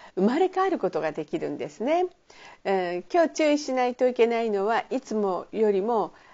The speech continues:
えー、そうですね、ちょっと思い込みが激しくなって、押し付けがきつく相手に受け止められてしまうかもしれません。そんな時には良い方位として、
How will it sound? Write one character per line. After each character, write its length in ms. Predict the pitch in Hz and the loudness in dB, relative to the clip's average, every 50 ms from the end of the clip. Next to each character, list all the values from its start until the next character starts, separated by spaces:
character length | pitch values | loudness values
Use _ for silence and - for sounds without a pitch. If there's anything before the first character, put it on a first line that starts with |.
| - _ | -20 _
え 300 | - 180 185 185 175 175 | -4 -2 0 0 0 -2
ー、 40 | 175 | -4
そ 180 | 175 - 208 185 | -4 -2 -2 -2
う 40 | 175 | -2
で 100 | 180 175 | -4 -6
す 140 | - - | -6 -6
ね、 220 | 185 196 185 175 180 | -4 -2 -2 -2 -2
ち 100 | - - | -2 -4
ょ 40 | 285 | -4
っ 20 | |
と 180 | 277 - 226 226 | 0 2 2 2
思 240 | 262 277 311 339 359 | 2 2 0 0 0
い 60 | 349 | 0
込 180 | 349 - 359 339 | -2 -2 -2 -2
み 140 | 330 330 | 0 0
が 100 | 311 320 | -2 -2
激 320 | 311 285 302 285 294 302 294 | -4 -4 -2 -2 -2 -2 -4
し 80 | - | -2
く 140 | - 254 233 | -2 -2 0
な 160 | 220 214 202 | 0 -2 -4
っ 20 | 202 | -6
て、 220 | - _ - 185 | -6 _ 0 2
押 220 | 185 190 214 285 277 | 2 2 2 0 -2
し 120 | - - - | -6 -12 -12
付 160 | - - 349 | -6 -6 -4
け 40 | 339 | 0
が 140 | 339 330 320 | 0 -2 -2
き 240 | - - - - | -4 -10 -20 -20
つ 160 | - - 392 370 | -10 -8 -4 -2
く 80 | 370 | 0
相 240 | 359 339 330 339 320 | 0 0 0 -2 -4
手 120 | 330 330 | -2 -2
に 200 | 302 269 233 208 | -2 0 2 2
受 220 | 190 196 - 220 208 | 0 2 2 0 0
け 60 | - | 0
止 40 | 202 | 0
め 140 | 202 196 190 | -2 -2 -2
ら 100 | 180 180 | -2 -4
れ 140 | 175 180 | -4 -4
て 120 | 180 - 320 | -4 -4 -4
し 140 | 302 - 294 | -2 -2 0
ま 160 | 254 240 226 | 0 0 0
う 60 | 214 | 0
か 100 | 226 214 | 0 -2
も 120 | 214 208 | -2 -2
し 100 | 208 - | -2 -2
れ 80 | 202 190 | -2 -2
ま 140 | 190 190 190 | -2 -4 -4
せ 160 | - 196 180 | -4 -6 -6
ん。 60 | 180 - - - - - - | -6 -10 -14 -20 -20 -20 -4
そ 160 | - - 370 | 2 4 4
ん 40 | 359 | 4
な 120 | 370 349 349 | 4 4 2
時 260 | - 320 - 254 220 | 0 -2 -2 -2 0
に 140 | 196 190 185 | 0 2 4
は 160 | 214 220 - | 4 2 2
良 160 | - 170 160 | 0 -2 -2
い 80 | 165 170 | -4 -4
方 300 | 180 - 311 349 330 277 | -4 -2 0 0 0 0
位 80 | 208 | -2
と 160 | - 156 143 | -4 -6 -8
し 180 | 160 - - - | -8 -8 -12 -8
て、 240 | - 160 143 - | -4 -4 -4 -4